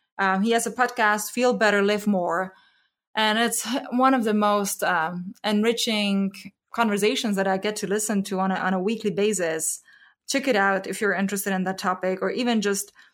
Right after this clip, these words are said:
Brené Brown. I love her new podcast, Unlocking Us. I love Brené. Like, she has brought so much permission to the world to talk about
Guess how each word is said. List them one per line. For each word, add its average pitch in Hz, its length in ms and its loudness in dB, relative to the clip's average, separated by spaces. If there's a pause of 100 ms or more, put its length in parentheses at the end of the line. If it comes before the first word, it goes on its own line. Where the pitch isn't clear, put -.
Brené 240 360 6
Brown. 196 360 4
I 226 120 4
love 254 240 2
her 240 180 0
new 196 140 2
podcast, 190 640 0
Unlocking 185 500 -2
Us. 175 160 -6
I 240 100 4
love 240 320 2
Brené. 185 360 0
Like, 190 180 0
she 269 160 -2
has 285 300 0
brought 214 320 2
so 214 240 0
much 202 340 -2 (540)
permission 214 800 4
to 220 200 -2
the 214 100 0
world 196 380 2 (180)
to 240 120 -4
talk - 340 2
about 190 640 2